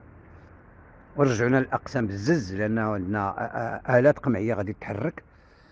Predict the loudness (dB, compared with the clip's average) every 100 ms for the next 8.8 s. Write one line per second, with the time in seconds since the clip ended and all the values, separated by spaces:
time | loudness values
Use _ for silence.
0 | -20 -4 2 2 4 2 0 -2 -2 -4
1 | -12 -6 -4 -2 0 0 0 -4 -6 -6
2 | -4 0 2 0 0 -2 -2 -4 -4 -4
3 | -6 -8 -8 2 4 4 2 0 -2 -4
4 | -6 -6 -10 -8 -10 -12 _ _ _ _
5 | -4 0 0 -2 -8 -6 -6 -8 _ -18
6 | -12 -12 -14 _ _ _ _ _ _ _
7 | _ _ _ _ _ _ _ 4 8 8
8 | 6 2 0 -4 -4 -4 -2